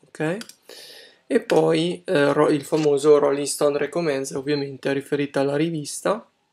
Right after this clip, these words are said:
quindi vi, vi dà dei consigli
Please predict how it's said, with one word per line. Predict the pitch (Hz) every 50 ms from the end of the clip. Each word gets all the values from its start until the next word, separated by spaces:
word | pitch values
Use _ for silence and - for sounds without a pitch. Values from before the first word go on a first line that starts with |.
| _ _ _ _ _ _ _ _ _ _ _ _ _ _ - - - - - - - - - - - - - _ _ -
quindi | - 156 156 151
vi, | 143 143 143 139 135 135 135 135 135 135 135 139 151 - 147
vi | 151 151
dà | 151 156 147
dei | 139 143 139
consigli | - - 156 156 147 - - - 156 143 143 139 143 139 143 147 151 - -